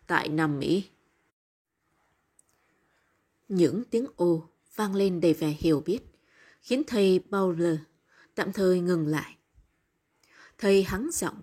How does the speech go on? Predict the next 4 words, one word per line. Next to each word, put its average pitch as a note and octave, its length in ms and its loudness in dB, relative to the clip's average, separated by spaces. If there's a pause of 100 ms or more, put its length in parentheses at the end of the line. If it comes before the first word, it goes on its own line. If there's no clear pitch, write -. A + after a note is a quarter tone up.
tiếp C#4+ 120 -6 (100)
tục. D#3+ 200 -8 (1200)
"Ừ, G3 200 0 (440)
ừ. F#3 240 0